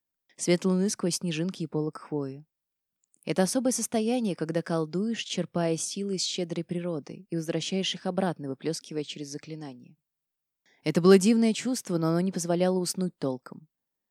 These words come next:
А потому проснулась я совершенно разбитая. Холодная вода в умывальнике, оставшаяся с вечера, помогла взбодриться. Жаль, среди зелий сестры не было такого, чтобы выпил,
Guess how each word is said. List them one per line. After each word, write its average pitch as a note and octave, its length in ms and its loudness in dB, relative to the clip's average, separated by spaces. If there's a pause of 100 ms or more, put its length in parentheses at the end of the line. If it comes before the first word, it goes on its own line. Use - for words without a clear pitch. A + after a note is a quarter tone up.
А D#3+ 80 -2
потому F3+ 280 2
проснулась G#3 560 0
я F3 80 -2
совершенно D#3 560 0
разбитая. B2+ 580 -4 (540)
Холодная G#3 440 8
вода G3 300 10
в A3+ 60 4
умывальнике, D#3+ 640 4
оставшаяся D#3 580 0
с D3+ 100 -6
вечера, F#3 360 -2
помогла D#3 400 0
взбодриться. D3 680 -4 (720)
Жаль, G3 260 6
среди G3 320 0
зелий F#3 260 2
сестры F#3+ 380 -2
не F#3+ 140 0
было D#3+ 220 2
такого, G3 420 -2
чтобы D#3 320 -4
выпил, D#3+ 420 -4